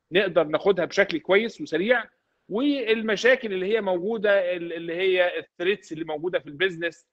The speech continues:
آه، ازاي ان احنا نقدر نتغلب عليها بشكل ما وبحلول، آه، فيها اتخاذ قرار سريع، لان من غير ما يحصل كده، آه، احنا مش هنقدر نروح اي حته خالص.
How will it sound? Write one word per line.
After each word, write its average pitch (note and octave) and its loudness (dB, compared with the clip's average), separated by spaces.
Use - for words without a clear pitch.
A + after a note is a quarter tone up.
آه، D3+ -2
ازاي D#3+ 2
ان F#3 0
احنا F#3 0
نقدر F#3 0
نتغلب E3 0
عليها D#3+ -2
بشكل D#3+ -4
ما F3+ 0
وبحلول، G3+ -2
آه، E3+ 0
فيها G3 -2
اتخاذ F#3 -2
قرار F3 2
سريع، D3 -4
لان D3+ -6
من E3+ -6
غير G3 -2
ما G3+ -4
يحصل G3+ -4
كده، G#3+ -2
آه، - -8
احنا F#3+ -4
مش E3+ -4
هنقدر F3+ -2
نروح E3+ -4
اي E3+ -2
حته D#3+ -6
خالص. - -10